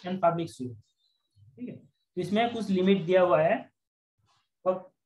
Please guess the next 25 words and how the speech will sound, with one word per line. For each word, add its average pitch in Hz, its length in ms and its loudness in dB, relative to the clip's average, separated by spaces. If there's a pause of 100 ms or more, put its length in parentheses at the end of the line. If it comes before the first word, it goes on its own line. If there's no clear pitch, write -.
(120)
जैसे 165 180 -4
कि 185 120 -6
बीओडी 190 320 4
फ़ाइव 175 300 4
के 196 60 -4
बारे 190 180 2
में 190 80 -4
अगर 190 180 -2
देखेंगे, 170 380 -4
तो 185 280 -8
सीएस 185 340 2
का 202 80 6
अगर 202 200 6
बीओडी 196 320 2
फ़ाइव, 175 360 0 (500)
बीओडी 180 220 2
फ़ाइव 196 160 4
हम 196 140 -4
कोई 196 140 0
surface 190 380 -4
water 190 240 0
में 190 120 -4
आईएस 185 580 -4
फ़ोर 180 160 0
फ़ाइव, 147 320 2